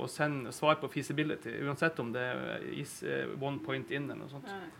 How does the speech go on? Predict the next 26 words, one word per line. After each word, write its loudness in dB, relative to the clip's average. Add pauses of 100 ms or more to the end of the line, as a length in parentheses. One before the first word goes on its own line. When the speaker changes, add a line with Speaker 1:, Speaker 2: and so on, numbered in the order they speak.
(180)
Speaker 1:
Du 2
gjør 6
ikke -4
det. 2
Det 4
hjelper 8
ikke 0
at -12
du -6
får 6
det -2
hvis -8
du -6
ikke, -4
de 4
vil 0
ha 6
det, 0
på -12
en -10
måte. -14 (1000)
Ehm, 4 (160)
ja, 0
det 4
var 0
det. -6